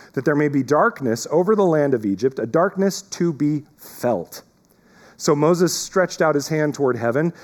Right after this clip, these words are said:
and there was pitch darkness in all the land of Egypt three days.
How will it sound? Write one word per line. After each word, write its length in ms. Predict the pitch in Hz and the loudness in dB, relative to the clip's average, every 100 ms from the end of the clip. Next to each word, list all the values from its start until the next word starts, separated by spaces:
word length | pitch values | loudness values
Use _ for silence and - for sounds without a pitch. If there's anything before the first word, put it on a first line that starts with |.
| - | -10
and 80 | 131 | -2
there 100 | 147 | 2
was 160 | 143 139 | 2 0
pitch 320 | - 202 - | 0 -2 0
darkness 440 | 147 131 - 135 | 0 0 0 -4
in 80 | 151 | 0
all 160 | 151 202 | 2 2
the 60 | |
land 280 | 165 147 127 | 2 2 0
of 100 | 120 | 0
Egypt 320 | 123 113 120 | -2 -2 -4
three 200 | - 160 | -2 -2
days. 480 | 139 110 90 73 - | 0 0 0 -4 -12